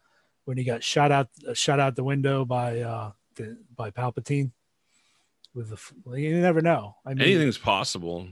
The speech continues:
Speaker 1: like
Speaker 2: I
Speaker 1: we said,
Speaker 2: mean,
Speaker 1: any, a lot of people came back, you know, or not a lot, but some people have come back from incredible odds.
Speaker 2: Yeah,
Speaker 1: So,
Speaker 2: no, but,
Speaker 1: so
Speaker 2: and, but
Speaker 1: Mace
Speaker 2: I
Speaker 1: can't
Speaker 2: think
Speaker 1: come back.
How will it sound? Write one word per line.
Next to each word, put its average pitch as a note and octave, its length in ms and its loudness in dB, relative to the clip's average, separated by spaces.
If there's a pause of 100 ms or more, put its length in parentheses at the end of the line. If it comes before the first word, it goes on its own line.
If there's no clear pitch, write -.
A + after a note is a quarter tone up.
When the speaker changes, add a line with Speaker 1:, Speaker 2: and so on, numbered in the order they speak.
(100)
Speaker 1:
like C#3+ 160 0
Speaker 2:
I - 20 0
Speaker 1:
we G#2 180 2
said, D3+ 140 6
Speaker 2:
mean, C3 220 -6
Speaker 1:
any, D#3 320 0
a - 120 -6
lot D#3 280 4
of D3+ 60 -2
people F3+ 260 4
came D#3+ 260 2
back, C#3+ 380 2 (100)
you C3 160 -8
know, B2+ 400 -8
or A#2+ 320 -8
not C#3 180 0
a A2+ 60 -2
lot, A2+ 400 -4
but A2 140 -14 (100)
some C#3+ 220 -4
people D3 260 0
have B2+ 80 -6
come D3 160 -2
back C#3 260 2
from C3+ 200 -4
incredible D3+ 460 4
odds. B2+ 640 -4 (880)
Speaker 2:
Yeah, B2+ 180 4
Speaker 1:
So, D#3 80 4
Speaker 2:
no, D#3+ 100 -2
but, B2+ 160 -2
Speaker 1:
so - 180 4
Speaker 2:
and, D3+ 140 8
but C#3+ 80 0
Speaker 1:
Mace E3 80 6
Speaker 2:
I F3 80 6
Speaker 1:
can't A#2+ 120 4
Speaker 2:
think D#3 240 6
Speaker 1:
come D3 160 2
back. A#2 320 -4